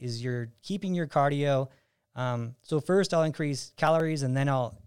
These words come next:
decrease cardio, and I'll do it, like, on separate weeks usually. Um, the first week I'll do both, and then after that it's, like, one or the other. So then I'll increase calories, but I'm not gonna in-, decrease cardio the same day I increased calories. You're too susceptible to gaining back body fat. And then the next week, decrease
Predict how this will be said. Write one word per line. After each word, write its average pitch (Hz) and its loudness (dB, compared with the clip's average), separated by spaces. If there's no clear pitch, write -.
decrease 139 -6
cardio, 160 0
and 139 -2
I'll 147 2
do 170 0
it, 180 0
like, 151 -2
on 135 0
separate 139 -2
weeks 123 -6
usually. 120 -4
Um, 123 -4
the 143 2
first 202 4
week 170 2
I'll 143 6
do 131 0
both, 127 2
and 123 -2
then 139 2
after 139 -2
that 127 2
it's, 117 -6
like, 117 -6
one 127 -2
or 123 0
the 113 -4
other. - -10
So 127 -12
then 127 -4
I'll 131 -2
increase 131 -6
calories, 165 4
but 143 2
I'm 135 2
not 156 0
gonna 139 -8
in-, 143 -4
decrease 143 -4
cardio 131 0
the 117 -2
same 127 -2
day 120 0
I 113 -2
increased 113 -6
calories. 113 -8
You're 117 -4
too 131 -2
susceptible 117 -6
to 107 -10
gaining 110 -6
back 113 -8
body 110 -6
fat. - -10
And 135 -4
then 135 0
the 135 0
next 151 0
week, 151 -4
decrease 135 -8